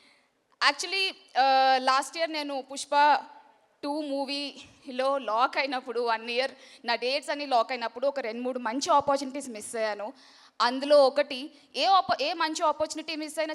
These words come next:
చాలా బాధగా ఉంటది, కానీ అందులో వాల్ పోస్టర్ సినిమాతో మిస్ అయిన ఆపర్చునిటీ నేను ఆ రోజు, ఆ రోజు డేట్స్ క్లాష్ అయినప్పుడు క్లైమాక్స్ షూటింగ్ పుష్ప టూ, సడన్గా డేట్స్ క్లాష్ అయినాయి. I had to lose the opportunity. చాలా ట్రై చేశాను, "సార్ ఏమైనా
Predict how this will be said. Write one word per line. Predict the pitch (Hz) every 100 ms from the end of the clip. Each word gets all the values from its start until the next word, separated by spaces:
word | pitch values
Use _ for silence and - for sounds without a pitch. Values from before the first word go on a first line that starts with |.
| 311
చాలా | 262 247
బాధగా | 233 262 285 302
ఉంటది, | 269 262 269 302
కానీ | 277 285
అందులో | 277 277 320 415 - - - - - _ - 302
వాల్ | 294 311 330
పోస్టర్ | 349 - 349
సినిమాతో | 349 311 311 311 330 294
మిస్ | 294 - 320
అయిన | 381 294 277
ఆపర్చునిటీ | 294 294 294 294 294
నేను | 285 277
ఆ | 277
రోజు, | 269 277 - - - _ 220 254
ఆ | 262
రోజు | 294 302 262 247
డేట్స్ | 269 285 302
క్లాష్ | 262 277 285
అయినప్పుడు | 269 269 269
క్లైమాక్స్ | 294 330 359 - 277
షూటింగ్ | 262 220 330 -
పుష్ప | 254 - 233 233
టూ, | 220 349 _ _ _ _
సడన్గా | 254 277 302 311 262
డేట్స్ | 247 -
క్లాష్ | 247 233 240
అయినాయి. | 233 220
I | 233
had | 233 285
to | 254
lose | 254 277 269
the | 262 220
opportunity. | 214 214 - 208 220 294 _ _ _ - 269
చాలా | 262 349 359
ట్రై | 330 311
చేశాను, | 294 262 247 262
"సార్ | 254 247
ఏమైనా | 247